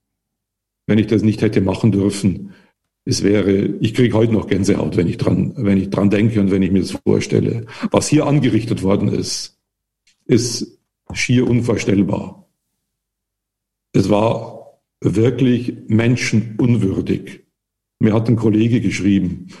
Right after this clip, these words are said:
ich glaube, ich habe ihn im Buch zitiert, wie er seine wirklich schwerstkranke Frau über Monate nicht besuchen durfte. Und als er sie dann endlich, ich glaube im Mai oder Juni letzten Jahres,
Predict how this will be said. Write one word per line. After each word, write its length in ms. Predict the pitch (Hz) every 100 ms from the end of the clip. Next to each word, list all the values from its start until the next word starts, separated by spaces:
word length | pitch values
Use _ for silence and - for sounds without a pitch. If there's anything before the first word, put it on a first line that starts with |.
| -
ich 60 | -
glaube, 220 | 107 113
ich 60 | 110
habe 120 | 104
ihn 80 | 104
im 120 | 92
Buch 220 | 104 -
zitiert, 720 | - - - 95 - 98 - - - _ _ _ _ _
wie 180 | 95 101
er 140 | 104
seine 640 | 98 98 104 101 98 - - - _ _ _ _ _ _ _ _ _
wirklich 580 | 107 98 107 98 - -
schwerstkranke 760 | - 98 113 117 - 110 104 101
Frau 520 | 101 98 107 107 - - - - -
über 180 | 110
Monate 460 | 104 104 110 95 107
nicht 240 | 98 -
besuchen 420 | - - 101 101 90
durfte. 520 | 92 - - - - - _ _ _ _ _ _ _ -
Und 200 | 85 -
als 440 | 104 110 - -
er 260 | - 120 104
sie 140 | 110
dann 180 | 104 101
endlich, 720 | - 107 110 101 95 - - - - -
ich 100 | _
glaube 200 | 107 104
im 160 | 101 98
Mai 200 | 92 104
oder 160 | 90
Juni 360 | 90 87 104 98
letzten 420 | 90 87 - -
Jahres, 800 | 85 87 104 95 - - - _